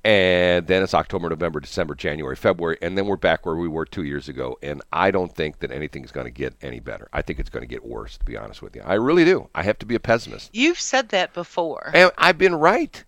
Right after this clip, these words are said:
Speaker 1: I mean, I, you know, 'cause everybody, go, "Well, j-, another three months," and think, you know, it's just like, okay, here we go again. And they keep battling this out in Saint Louis County with the masks. I don't know what's gonna happen with that.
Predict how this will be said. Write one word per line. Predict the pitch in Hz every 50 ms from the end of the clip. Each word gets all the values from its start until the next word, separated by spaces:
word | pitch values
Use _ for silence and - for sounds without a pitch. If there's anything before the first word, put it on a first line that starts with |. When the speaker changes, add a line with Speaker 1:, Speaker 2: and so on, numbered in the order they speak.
| _ -
Speaker 1:
I | - 127
mean, | 139 139 131 -
I, | - 123 139 143 113 - -
you | 139 160
know, | 151 139 135
'cause | 123 - 147 139 123
everybody, | 143 143 151 - 151 - -
go, | - -
"Well, | 131 160 180 202 208 196 190 190 165
j-, | 120 104 117
another | 117 139 185 202 196 196
three | 180 - - 165 196 208
months," | 185 175 175 190 196 190 - -
and | 131 127
think, | - 160 151 139 - -
you | 123 151 165 147
know, | 135 117
it's | 110 113 -
just | 123 113 -
like, | - 78 - - -
okay, | 82 85 85 78 - 62 57
here | 58 71 85 87
we | 90 85
go | 71 65 62 65
again. | 67 69 64 55 - 110 107 - - - - - - - - 127
And | 127 131
they | 131
keep | 127 - - 185 180 - _ -
battling | 113 110 113 113 113 110 101 101 95
this | 85 - -
out | 76 76 73 -
in | 73
Saint | - - 87 80 73 78
Louis | 76 71 -
County | - - 71 73 69
with | 67 69 -
the | -
masks. | 67 69 69 71 69 69 67 - - - - - -
I | - 135 139
don't | 110 90 80
know | 78 69 67
what's | 69 65 - -
gonna | - 67 62
happen | 60 69 65 60 - 60 57
with | 60 -
that. | - 71 67 67 -